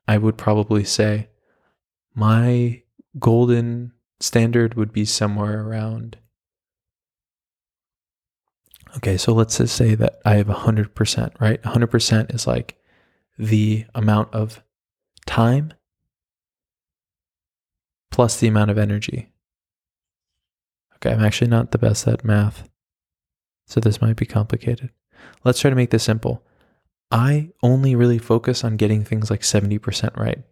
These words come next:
seventy-five percent. Like, enough where, like, I would get a C in high school. And that's just to get something done, right? It's a blog article, it's a, a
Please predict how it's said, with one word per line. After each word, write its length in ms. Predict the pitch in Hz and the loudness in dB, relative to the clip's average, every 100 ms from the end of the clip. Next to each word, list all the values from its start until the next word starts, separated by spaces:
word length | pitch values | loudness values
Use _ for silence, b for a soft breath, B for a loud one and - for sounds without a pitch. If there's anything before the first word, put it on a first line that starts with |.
| _ | _
seventy-five 560 | - 113 110 110 101 | -4 0 0 0 -4
percent. 420 | - - 113 127 B B B B | -4 -4 -4 -6 B B B B
Like, 180 | 113 117 | -2 0
enough 420 | 131 139 151 - | 2 2 2 0
where, 140 | 131 120 | 0 2
like, 240 | 117 113 | 0 0
I 100 | 113 | 0
would 140 | 113 | 0
get 160 | 113 110 | 0 0
a 40 | |
C 500 | 110 - 110 135 151 _ _ _ _ _ _ _ | 0 -2 -2 -2 -4 _ _ _ _ _ _ _
in 120 | 123 | -4
high 140 | 98 110 | 0 0
school. 380 | - - 113 _ _ _ _ _ _ _ _ - | -2 -8 -14 _ _ _ _ _ _ _ _ -2
And 100 | 123 | 0
that's 200 | 135 - | 0 0
just 180 | 156 - | -2 -2
to 60 | |
get 200 | 143 135 - - | -2 -2 -6 -14
something 440 | - 123 123 113 | -2 0 0 0
done, 280 | 107 101 107 _ | 0 0 -4 _
right? 340 | - 123 143 _ _ _ _ _ _ | -2 -2 -2 _ _ _ _ _ _
It's 120 | - | -10
a 80 | 110 | -6
blog 320 | 107 113 123 | 0 4 4
article, 600 | 117 113 - 113 113 110 | 4 0 0 -2 -2 -8
it's 180 | - - | -16 -10
a, 240 | 110 107 - - 131 - | -8 -8 -12 -20 -18 -10
a 240 | 113 107 | -8 -6